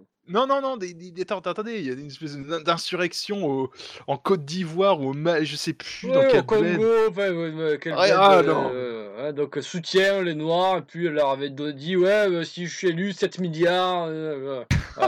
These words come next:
Speaker 1: <laughs> Ah oui,
Speaker 2: Allez,
Speaker 1: oui, oui,
Speaker 2: ouais,
Speaker 1: elle avait
Speaker 2: hop.
Speaker 1: promis des sous.
Speaker 2: Ah ouais,
Speaker 1: Ah,
Speaker 2: des, des, allez, hop, hop, on arrose, allez les nègres, allez, hop.
Speaker 1: <laughs>
Speaker 2: C'est, c'est gratuit, c'est les Blancs qui payent.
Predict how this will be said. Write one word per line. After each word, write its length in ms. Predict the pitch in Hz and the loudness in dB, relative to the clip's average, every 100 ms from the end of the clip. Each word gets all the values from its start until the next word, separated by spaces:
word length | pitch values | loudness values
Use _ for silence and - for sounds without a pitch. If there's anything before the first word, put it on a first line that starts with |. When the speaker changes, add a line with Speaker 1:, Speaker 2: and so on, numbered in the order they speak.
| - | -4
Speaker 1:
<laughs> 100 | - | -10
Ah 100 | - 233 | -12 -4
oui, 60 | - | 2
Speaker 2:
Allez, 120 | 190 | 4
Speaker 1:
oui, 140 | 202 | 4
oui, 40 | 226 | 4
Speaker 2:
ouais, 60 | 233 | 4
Speaker 1:
elle 60 | 214 | 4
avait 140 | 214 | 2
Speaker 2:
hop. 80 | 226 | 2
Speaker 1:
promis 260 | 247 254 254 | -4 -6 -6
des 140 | 247 | -6
sous. 360 | 214 277 277 247 240 | -4 -4 -2 -4 0
Speaker 2:
Ah 80 | 214 | 2
ouais, 60 | 539 247 | 4 4
Speaker 1:
Ah, 140 | 214 | 2
Speaker 2:
des, 160 | 175 214 | 2 -2
des, 120 | 180 | 0
allez, 380 | 233 254 233 196 254 | 0 2 2 0 0
hop, 160 | 247 254 277 | -4 0 0
hop, 80 | 294 254 | 0 -2
on 120 | 254 | 0
arrose, 340 | 262 247 214 | 2 2 2
allez 280 | 226 262 254 | 2 2 2
les 60 | 240 | 2
nègres, 280 | 220 165 190 | 0 -2 -4
allez, 100 | 247 285 | -4 -4
hop. 680 | - - _ _ _ - - | -4 -14 _ _ _ -12 0
Speaker 1:
<laughs> 720 | 240 - - - - - - | 0 0 -4 -12 -20 -20 -20
Speaker 2:
C'est, 300 | - 247 254 | -2 -2 0
c'est 160 | 175 254 | -2 0
gratuit, 480 | 269 254 247 226 170 | 0 0 -4 -4 -2
c'est 120 | 196 | -4
les 80 | 233 | 0
Blancs 180 | 247 247 | -2 -2
qui 80 | 226 | -2
payent. 360 | 226 185 135 | 2 2 0